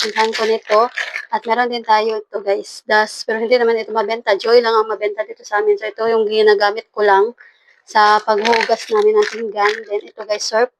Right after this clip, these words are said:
Fabcon, tag six pesos. Ah, six. <laughs> Six plus one. At ito guys is eight pesos.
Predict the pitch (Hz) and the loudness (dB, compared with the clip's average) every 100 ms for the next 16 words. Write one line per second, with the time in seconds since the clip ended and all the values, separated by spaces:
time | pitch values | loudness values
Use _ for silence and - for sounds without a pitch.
0 | _ _ _ _ 240 226 - 233 214 226 | _ _ _ _ -4 -4 -4 -2 0 0
1 | 226 208 202 208 - - _ - - 247 | -2 -4 -6 -16 -20 -20 _ -6 -2 -2
2 | - 214 214 - 214 233 - - - - | -4 -4 -4 -4 -2 0 0 -4 -6 -6
3 | - - _ _ _ - 226 - 240 - | -6 -8 _ _ _ -2 0 2 0 -2
4 | - - - 262 226 208 - - - - | -14 -16 -4 -2 0 -2 -8 -20 -12 0
5 | 285 - - 240 - 240 226 233 247 240 | 0 0 0 0 0 2 2 2 -2 -6
6 | _ _ - 226 233 226 233 226 220 - | _ _ -2 0 0 0 0 0 -4 -8
7 | 226 220 - 208 202 - 214 226 - | -6 -6 -6 -4 -4 -2 0 0 -2